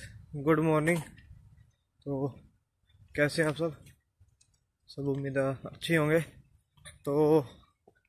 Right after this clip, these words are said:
आज मैं आपको दिखाऊंगा अपना, मतलब कि अपना काम का दिन, ठीक है। बाकी जहाँ मैं तीन दिन से पहले गया हुआ हूँ, ठीक है। बाकी मैं उस time आपको video नहीं दिखा सका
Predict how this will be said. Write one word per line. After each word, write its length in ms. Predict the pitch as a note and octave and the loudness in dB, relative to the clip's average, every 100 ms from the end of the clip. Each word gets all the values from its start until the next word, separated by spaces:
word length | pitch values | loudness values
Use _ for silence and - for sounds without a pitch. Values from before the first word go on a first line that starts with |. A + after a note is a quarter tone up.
| _ _ _ _ _ - | _ _ _ _ _ -4
आज 240 | C3+ D3 | 0 0
मैं 120 | D3 D#3+ | 2 0
आपको 300 | D3+ - D#3 | 0 -2 -4
दिखाऊंगा 400 | C#3+ D3+ D3 C#3+ | -2 -2 0 -2
अपना, 260 | D3 D3+ D3 C3+ - - _ _ _ _ _ _ _ _ _ _ - _ _ | -2 0 0 -2 -10 -20 _ _ _ _ _ _ _ _ _ _ -20 _ _
मतलब 300 | C#3+ C3+ C#3 | -10 -6 -6
कि 160 | C#3 D3 | -2 -2
अपना 180 | C#3 D3 | -2 -4
काम 280 | - C3+ C#3+ | 0 0 0
का 120 | D3+ | -2
दिन, 240 | C#3+ D3 D3+ - | -2 -2 -4 -8
ठीक 160 | C#3 C3+ | -8 -4
है। 140 | D3+ - - _ _ _ _ - | -4 -6 -18 _ _ _ _ -10
बाकी 320 | C#3 - D3 | -10 -4 -4
जहाँ 260 | C#3 C#3+ D3+ | 0 4 4
मैं 140 | D3+ D3+ | 4 2
तीन 200 | D3+ D3+ | 2 0
दिन 120 | D#3+ | 0
से 100 | C#3+ | 0
पहले 320 | D3+ D3 D3+ D3+ | 2 4 6 6
गया 960 | C#3 - - _ _ _ _ - C#3+ D3+ | 4 -4 -20 _ _ _ _ -2 4 4
हुआ 160 | D3 | 4
हूँ, 180 | D3 E3+ - - _ _ | 2 -2 -8 -20 _ _
ठीक 180 | - C#3+ | -8 -2
है। 80 | D#3 | 0
बाकी 260 | C#3+ D3 E3 | 0 0 2
मैं 120 | D#3+ | 4
उस 160 | D3 | 2
time 160 | - D#3+ | 2 4
आपको 260 | D#3 D3 E3 | 4 4 4
video 220 | D3+ E3 | 6 6
नहीं 140 | F3 | 4
दिखा 220 | D#3+ D3+ | 2 2
सका 240 | D3+ D#3+ | 0 2